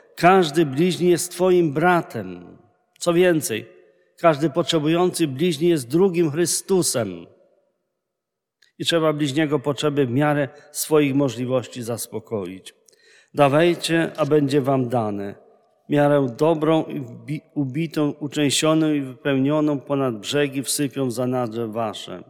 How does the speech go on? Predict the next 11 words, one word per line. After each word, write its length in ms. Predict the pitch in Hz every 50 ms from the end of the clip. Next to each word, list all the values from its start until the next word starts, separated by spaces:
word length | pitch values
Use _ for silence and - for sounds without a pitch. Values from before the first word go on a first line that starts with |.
| _ _ _ _ _ _ _ _ _ _ _ -
Odmierzę 520 | - 143 135 139 156 165 175 160 143 156
wam 240 | 147 135 151 147 143
bowiem 260 | 135 147 147 143 131 - - -
taką 360 | - 151 160 156 - 151 143
miarą, 480 | 135 135 139 143 139 139 139 139 131 131 - - - _ _ -
jaką 440 | 135 143 127 - - 143 131 120
wy 200 | 104 117 151 156
mierzycie. 760 | 135 120 113 110 107 92 87 95 92 85 _ - - - 95 87 - - _ _ _ _ _ _ _ _ _ _ _ _ _ _ _ _ _ _
Zaprawdę 680 | - - 143 135 - - 151 160 160 156 143 156 147 127
powiadam 480 | - 143 135 147 143 139 135 135 120
wam, 320 | 113 131 131 127 117 110